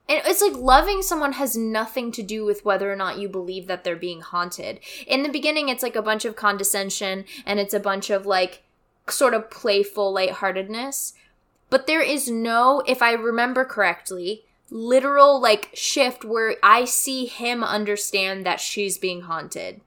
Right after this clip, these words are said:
He just decides to be supportive and believe that she's being haunted with no evidence that she's been haunted. And listen, that would be fine, but we have to see that he makes the choice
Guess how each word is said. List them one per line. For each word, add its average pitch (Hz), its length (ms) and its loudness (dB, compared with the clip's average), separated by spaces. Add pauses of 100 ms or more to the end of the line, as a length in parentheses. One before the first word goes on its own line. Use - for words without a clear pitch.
(440)
He 277 260 2
just 285 420 0
decides 233 580 0
to - 120 -4
be 220 160 -6
supportive 220 800 -2 (100)
and 233 300 4
believe 214 480 0
that 214 180 2
she's 214 240 -6
being 202 220 -6
haunted 196 460 -4
with 202 220 0
no 202 380 0
evidence 196 540 -2
that 175 160 -6
she's 185 240 -6
been 170 160 -8
haunted. 175 440 -6 (240)
And 285 120 0
listen, 339 240 0
that 240 140 8
would 302 120 2
be 247 100 -6
fine, 240 400 0
but 220 120 0
we 240 80 -4
have 233 160 -2
to 233 80 -6
see 240 540 -2
that 190 260 0
he 220 180 -6
makes 202 380 -2
the 220 320 -8
choice - 800 0